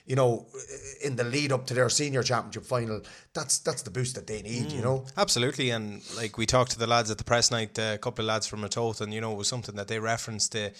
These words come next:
Speaker 2: training with the senior squad, and they've trained with them from day one. And, uh, Brian, Brian Daly, who we ta-, spoke to, the, you know, playing with the Ratoath Junior Bs, he's played most of the league games with Ratoath first team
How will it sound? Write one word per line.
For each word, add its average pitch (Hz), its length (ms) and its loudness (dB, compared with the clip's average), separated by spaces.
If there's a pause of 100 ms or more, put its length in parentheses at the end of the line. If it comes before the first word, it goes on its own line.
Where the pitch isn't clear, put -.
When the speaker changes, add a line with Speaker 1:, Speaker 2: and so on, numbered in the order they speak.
(420)
Speaker 2:
training 123 400 2
with 123 140 0
the 117 80 -2
senior 117 300 0
squad, 110 280 0
and 110 120 -4
they've 104 100 -6
trained 120 240 -2
with 110 100 -6
them 107 120 -6
from 107 180 -8
day 110 180 -2
one. 113 320 -2
And, 104 260 -8
uh, 104 360 -6 (140)
Brian, 113 400 -4
Brian 113 220 2
Daly, 113 280 2
who 107 120 -2
we 107 140 -2
ta-, 110 300 0
spoke 113 320 0
to, 117 100 2
the, 104 180 -2 (160)
you 113 100 -8
know, 107 140 -2
playing 117 360 4
with 107 160 -4
the 98 200 0 (380)
Ratoath 107 300 4
Junior 107 260 0
Bs, 104 260 -2
he's 135 180 -6
played 117 220 -4
most 117 340 -2
of 104 60 -8
the 101 80 -4
league 123 280 -4
games 101 300 -2
with 101 140 -4
Ratoath 104 460 -4
first 117 340 2
team 98 280 -4